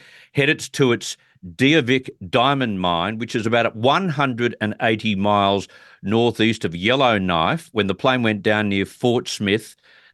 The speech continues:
that's in the Northwest Territories, on Tuesday.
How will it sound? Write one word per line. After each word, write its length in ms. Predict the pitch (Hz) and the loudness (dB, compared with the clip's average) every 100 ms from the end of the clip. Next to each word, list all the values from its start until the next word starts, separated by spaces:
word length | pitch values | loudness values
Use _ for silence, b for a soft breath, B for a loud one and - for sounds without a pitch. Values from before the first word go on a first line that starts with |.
| - | -4
that's 240 | 101 - | -2 0
in 100 | 98 | 0
the 80 | 95 | 0
Northwest 540 | 98 95 95 90 - | 0 0 0 -2 -4
Territories, 720 | - 120 101 - 90 90 85 - b b _ | -2 0 0 -2 -4 -4 -6 -12 b b _
on 180 | 90 87 | -6 -6
Tuesday. 880 | - - 131 120 98 90 78 95 | -6 -2 0 0 -2 -2 0 0